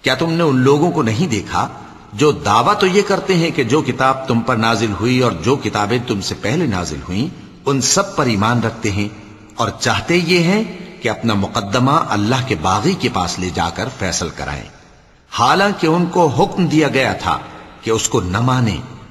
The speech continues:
اور شیطان تو یہ چاہتا ہے کہ ان کو بہکا کر رستے سے دور ڈال دے۔ اور جب ان سے کہا جاتا ہے کہ جو حکم اللہ نے نازل فرمایا، اس کی طرف رجوع کرو اور پیغمبر کی طرف آؤ،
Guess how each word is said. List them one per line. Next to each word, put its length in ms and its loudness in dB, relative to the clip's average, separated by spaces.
اور 160 0
شیطان 680 2
تو 80 2
یہ 180 4
چاہتا 380 -2
ہے 160 2
کہ 120 -4
ان 160 0
کو 140 -2
بہکا 520 -2
کر 160 -4
رستے 360 0
سے 160 -2
دور 480 0
ڈال 260 -6
دے۔ 80 -10
اور 200 -2
جب 180 2
ان 80 2
سے 160 0
کہا 180 2
جاتا 360 2
ہے 100 0
کہ 120 -2
جو 460 2
حکم 300 0
اللہ 360 0
نے 100 0
نازل 320 -2
فرمایا، 500 -4
اس 200 0
کی 120 -4
طرف 340 -4
رجوع 260 -2
کرو 280 2
اور 140 2
پیغمبر 580 0
کی 140 -4
طرف 240 -4
آؤ، 340 2